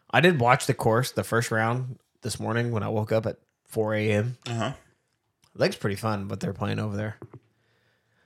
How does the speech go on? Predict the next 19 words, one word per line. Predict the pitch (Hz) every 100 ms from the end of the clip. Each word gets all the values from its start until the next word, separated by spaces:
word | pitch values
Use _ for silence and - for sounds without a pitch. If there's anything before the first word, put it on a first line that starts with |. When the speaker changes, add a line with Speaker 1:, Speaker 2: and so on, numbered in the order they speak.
| _
Speaker 2:
Maybe | - 175
he | 202
just | 202
wanted | 214
to | 202
have | 202
fun. | - 185 110 - _ -
Some | - 196
of |
these | 220
courses | - 170 170 123
here | 139 110
back | 127 123
in |
the | 101
States | - 120 101 - - _ _ _ _ -
that | 101
they | 98
play | 107 113 95